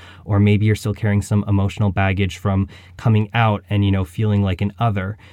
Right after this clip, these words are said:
So we're on this journey forward to find where we belong, you know, both romantically and platonically.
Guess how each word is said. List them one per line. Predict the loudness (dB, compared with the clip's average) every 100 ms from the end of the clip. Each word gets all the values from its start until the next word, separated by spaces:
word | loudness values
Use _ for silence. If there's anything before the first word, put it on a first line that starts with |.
| -20
So | -2 2
we're | 4 2 0
on | 2 2
this | 2 -2
journey | -4 0 2 0
forward | -2 -2 0 0 -4 -8 -8
to | -10
find | -4 0 2 2
where | 2 0
we | 2 0
belong, | -2 -2 -2 -2 -6 -6
you | -4
know, | -2
both | -4 -4 -2
romantically | 0 0 -2 -4 -2 -2 -2
and | -2
platonically. | -2 -4 -2 -2 -4 -8 -10